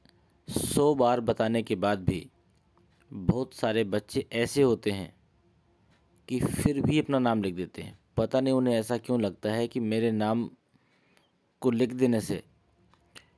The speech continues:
मेरी कुछ विशेष पहचान बनने वाली नहीं है। ध्यान दीजिएगा कि आपके नाम के लिखने के कारण हो सकता है आपकी कॉपी रिजेक्ट हो जाए, क्योंकि कभी भी बोर्ड कॉपियों में आपको अपना नाम नहीं दर्शाना होता है।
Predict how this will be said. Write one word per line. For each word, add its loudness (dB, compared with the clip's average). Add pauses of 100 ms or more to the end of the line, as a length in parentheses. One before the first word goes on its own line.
(140)
मेरी -2
कुछ -4
विशेष -4
पहचान -2
बनने -2
वाली -4
नहीं -8
है। -16 (760)
ध्यान 0
दीजिएगा 2
कि -4 (240)
आपके -2
नाम -2
के 0
लिखने 0
के -2
कारण 0
हो -2
सकता -2
है 4
आपकी -8
कॉपी 0
रिजेक्ट -2
हो 0
जाए, -4 (400)
क्योंकि -8
कभी 0
भी -2
बोर्ड 2
कॉपियों 0
में -4 (100)
आपको -4
अपना -2
नाम -4
नहीं -4
दर्शाना -2
होता -6
है। -12